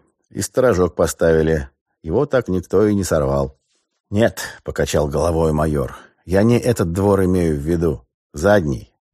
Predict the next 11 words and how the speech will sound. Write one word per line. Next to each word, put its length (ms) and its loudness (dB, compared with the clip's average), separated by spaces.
Тот, 220 0
через 240 0
который 380 2
проникли 460 0
в 80 -4
пивную». 540 0
«Ну», — 760 0
несколько 460 -4
смутился 480 -4
старший 400 -4
группы, — 500 -4